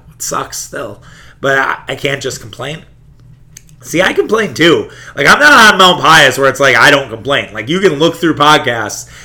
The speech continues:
and see me bitch about every one of these teams. Maybe not the Badgers, 'cause I'm not a, a huge Badger fan. But still, like,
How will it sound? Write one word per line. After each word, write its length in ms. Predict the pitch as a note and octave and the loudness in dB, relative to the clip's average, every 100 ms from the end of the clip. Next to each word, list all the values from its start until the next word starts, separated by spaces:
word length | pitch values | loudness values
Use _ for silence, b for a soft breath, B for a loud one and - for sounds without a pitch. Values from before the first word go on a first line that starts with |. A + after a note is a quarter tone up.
| B - | B -12
and 160 | C#3+ | -8
see 280 | A#2+ E3 F3+ | -4 -2 -2
me 320 | D#3 E3 B2 | -2 -6 -2
bitch 520 | A2 C#3+ A2+ - - B2+ | 2 2 2 -6 -12 -4
about 500 | A#2+ A2+ A2+ - - | -2 0 -2 -6 -6
every 360 | D3 D#3 D#3+ D3+ | -2 0 2 2
one 200 | C#3 C3+ | 0 -2
of 80 | B2 | -4
these 240 | B2+ A2+ | -8 -8
teams. 560 | C3 B2+ G#2 - - - _ b b b b b - | -8 -8 -10 -16 -20 -20 _ b b b b b -8
Maybe 180 | D#3+ E3+ | -4 2
not 220 | E3 C#3+ | 2 2
the 80 | A#2 | 0
Badgers, 480 | B2 B2+ A2 A2+ | 2 0 -2 -8
'cause 100 | - | -6
I'm 80 | A#2+ | -2
not 200 | A#2 A#2 | 0 0
a, 280 | G#2+ - - | -2 -6 -14
a 20 | |
huge 400 | A2+ - D3+ A2+ | -12 -6 -4 -4
Badger 360 | A2+ A2+ G#2 F#2 | -2 -2 -2 -8
fan. 240 | F#2 D#2+ - - - - - - B B B - | -14 -18 -20 -20 -20 -20 -20 -20 B B B -2
But 240 | D3+ D3 | 0 2
still, 480 | - G#3 G#3 D3+ C3 | 0 4 4 6 4
like, 220 | B2 B2+ | 2 0